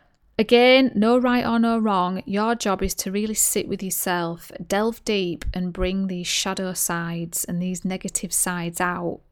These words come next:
from you achieving your goals and your desires to the surface and get them down on paper, because that's the hardest bit. Sometimes it's just recognising the shadow sides and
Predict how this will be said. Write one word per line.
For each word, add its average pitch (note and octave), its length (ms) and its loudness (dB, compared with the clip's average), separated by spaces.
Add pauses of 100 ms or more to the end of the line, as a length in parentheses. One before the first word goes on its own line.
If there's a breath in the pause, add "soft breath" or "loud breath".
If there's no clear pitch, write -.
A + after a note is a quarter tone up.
(420)
from F#3 200 -4
you G3 160 2
achieving A#3 500 0
your E3+ 180 -2
goals E3 540 -2
and F3 160 -4
your E3+ 160 -4
desires F3 760 -4 (120)
to - 140 -6
the E3+ 60 -4
surface F3 800 -4 (480 loud breath)
and F#3 240 -2
get - 300 -6
them G3 200 0
down F3+ 440 -2
on E3+ 200 -4
paper, F3 680 8 (680 loud breath)
because G3+ 680 2
that's - 240 0
the A#3 80 -2
hardest B3+ 500 0
bit. - 360 0
Sometimes F#3 920 0
it's F3 220 -2
just - 280 -4
recognising A#3+ 680 0
the G3 60 -2
shadow F3+ 380 -2
sides E3 640 -6
and E3 240 -4